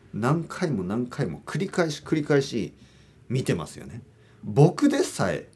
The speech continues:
僕でさえトトロは多分十回以上見てます。僕でさえね。あの、僕は大、その、大ファンではないです。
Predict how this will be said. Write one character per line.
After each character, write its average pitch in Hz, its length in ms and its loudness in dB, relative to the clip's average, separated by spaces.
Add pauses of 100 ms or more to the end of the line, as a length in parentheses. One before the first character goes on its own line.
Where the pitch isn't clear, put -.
僕 143 300 2
で 466 80 8
さ - 220 4
え - 80 0
ト 175 180 2
ト 160 140 4
ロ 95 120 4
は 80 100 -4
多 147 140 4
分 92 200 -2
十 113 140 -4
回 123 300 4
以 - 40 6
上 95 120 -2
見 78 120 -6
て 78 100 -10
ま 73 120 -12
す。 - 140 -20 (240)
僕 - 260 2
で 190 140 8
さ - 160 -4
え - 60 -8
ね。 - 180 -12 (1160)
あ 110 220 -2
の、 90 680 -4
僕 175 240 -2
は 220 140 2
大、 185 440 8 (760)
そ 135 180 -4
の、 90 220 -6 (420)
大 175 280 6
フ 220 140 0
ァ 247 60 6
ン 151 140 4
で 123 100 6
は 101 120 4
な 87 220 -2
い 85 80 -4
で - 80 -14
す。 - 120 -20